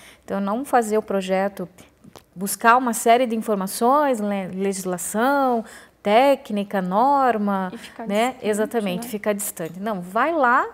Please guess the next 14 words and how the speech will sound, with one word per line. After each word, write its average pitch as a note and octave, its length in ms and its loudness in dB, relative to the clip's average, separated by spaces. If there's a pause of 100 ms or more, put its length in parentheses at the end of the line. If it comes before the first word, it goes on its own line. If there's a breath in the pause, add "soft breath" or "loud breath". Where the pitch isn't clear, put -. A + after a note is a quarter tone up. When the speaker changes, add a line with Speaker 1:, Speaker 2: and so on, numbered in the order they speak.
(120)
Speaker 1:
e C4+ 120 -8
se - 140 -10
coloca C#4+ 540 0
no D4 140 -4
lugar C4 260 0
da B3+ 80 -2
Speaker 2:
Uhum. A3 60 -6
Speaker 1:
pessoa, C#4 640 -2
né? A#3 340 -6
Participa, G#3 760 -6
faz G#3 300 2
a - 20 -4
atividade F#3 480 -6
dela, F3 500 -4